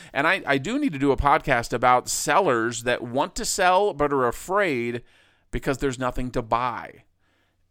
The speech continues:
And the trick is you have all the power in this market as the seller. So I'm gonna have to do that. I'm gonna write that down too. Pod, uh, sellers who want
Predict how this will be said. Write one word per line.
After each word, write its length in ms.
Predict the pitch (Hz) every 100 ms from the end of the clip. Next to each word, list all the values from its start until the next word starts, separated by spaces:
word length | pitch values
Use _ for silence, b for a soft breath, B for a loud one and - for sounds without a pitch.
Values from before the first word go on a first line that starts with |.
| -
And 320 | 127 127 127
the 80 | 117
trick 340 | - 214 226
is 440 | 139 123 123 113 -
you 340 | 120 113 147 165
have 260 | 160 147
all 140 | 135 135
the 80 |
power 480 | 120 - 151 131 101
in 160 | 107 117
this 180 | 110 120
market 320 | 127 127 -
as 220 | 120 110
the 80 | 110
seller. 760 | - - 135 151 104 - 117 - _ b b b
So 180 | - -
I'm 80 | 123
gonna 100 | 143
have 120 | 139
to 60 | 117
do 160 | 117 101
that. 280 | 71 - -
I'm 80 | 117
gonna 160 | 117
write 180 | 113 110
that 180 | 113 104
down 220 | 104 95
too. 220 | - - -
Pod, 600 | 117 110 110 113 120 120 _ _ - - - - - - - - -
uh, 460 | 82 - - - - -
sellers 1120 | - - 127 113 117 117 117 113 113 - _ _ _ _ _ -
who 200 | 107 101
want 320 | 104 113